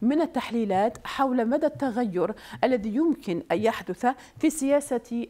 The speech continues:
أنقرة تجاه ملف الإخوان المقيمين على أراضيها. برز السؤال التالي: إلى أين يتجه أردوغان؟ ومن التالي بعد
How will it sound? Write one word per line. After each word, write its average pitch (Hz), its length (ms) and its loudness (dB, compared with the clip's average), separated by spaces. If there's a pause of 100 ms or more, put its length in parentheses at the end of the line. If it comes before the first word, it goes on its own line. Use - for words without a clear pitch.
أنقرة 208 480 -2
تجاه 196 520 -6
ملف 220 340 -4
الإخوان 190 360 -4
المقيمين 185 600 -6
على 208 460 -4
أراضيها. 160 480 -14 (320)
برز 269 300 2
السؤال 233 440 0
التالي: 226 500 -2 (320)
إلى 330 120 4
أين 214 420 0 (140)
يتجه 214 500 -2
أردوغان؟ 196 480 -2 (240)
ومن 349 260 2
التالي 220 540 -2 (460)
بعد 180 420 -2